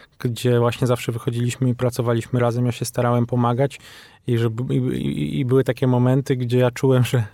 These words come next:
że tata tak mówi, że „no to tym się zajmie Adam”.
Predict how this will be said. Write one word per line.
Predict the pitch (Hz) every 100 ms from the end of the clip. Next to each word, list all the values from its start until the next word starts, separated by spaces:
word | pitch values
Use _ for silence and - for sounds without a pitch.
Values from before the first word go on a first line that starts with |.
| -
że | 127 120
tata | 127 - 123
tak | 123 -
mówi, | 127 120 123
że | 120 120 123 120 - - _ 139
„no |
to | 139
tym | 139
się | 151 147
zajmie | 143 139 123
Adam”. | 110 113 113